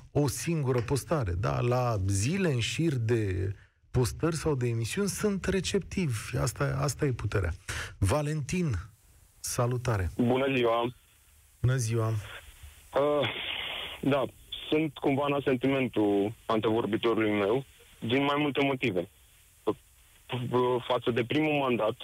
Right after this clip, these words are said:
Speaker 2: unde mi s-a părut mai preocupat, acum pare că nu este preocupat deloc, nu este la curent cu ce ar trebui să fie la curent și pare că lucrurile pe care le știe, dedesubturile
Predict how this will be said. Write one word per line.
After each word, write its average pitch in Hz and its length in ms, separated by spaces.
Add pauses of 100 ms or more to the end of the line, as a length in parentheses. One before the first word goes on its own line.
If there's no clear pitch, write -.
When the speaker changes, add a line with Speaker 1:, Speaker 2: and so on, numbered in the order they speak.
(140)
Speaker 2:
unde 117 240 (520)
mi 113 140
s-a 123 100
părut 127 180
mai 117 460 (460)
preocupat, 123 640
acum 151 280
pare 151 420
că - 60
nu 156 120
este 160 200
preocupat 151 440
deloc, 151 420
nu 120 80
este 139 220
la 135 100
curent 143 540 (360)
cu - 120
ce 110 140
ar 131 140
trebui 123 360
să - 100
fie 143 140
la 113 200
curent 135 380 (600)
și - 140
pare 156 240
că 170 120
lucrurile 165 360
pe 147 160
care 139 220
le 139 200
știe, 139 520
dedesubturile 117 840